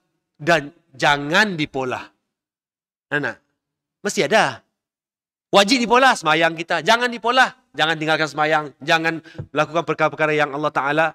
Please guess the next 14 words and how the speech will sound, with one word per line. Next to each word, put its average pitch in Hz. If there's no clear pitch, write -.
uh, 127
apa, 151
larang. 165
Dan 240
termasuk 233
perkara 247
yang 233
Allah 226
Ta'ala 220
madah, 196
jangan 208
dipolah 220
adalah 160
isu 214